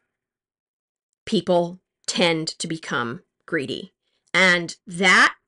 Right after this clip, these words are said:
the idea of capitalism and the way that our consumerism works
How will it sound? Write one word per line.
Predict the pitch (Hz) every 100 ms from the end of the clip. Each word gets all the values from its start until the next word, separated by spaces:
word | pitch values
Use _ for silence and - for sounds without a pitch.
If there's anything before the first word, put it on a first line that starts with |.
| _ _ _ _
the | 196 202
idea | 180 185 214 208
of | 202 175
capitalism | - 202 208 202 196 190 190 190 185 -
and | 165 160 - - _ _
the | 180 185
way | 175 180 175 175 147
that | 175 151 -
our | 185 156 156 156 _ _ -
consumerism | 185 - - 202 185 180 170 170 170 165
works | 165 190 262 320 - -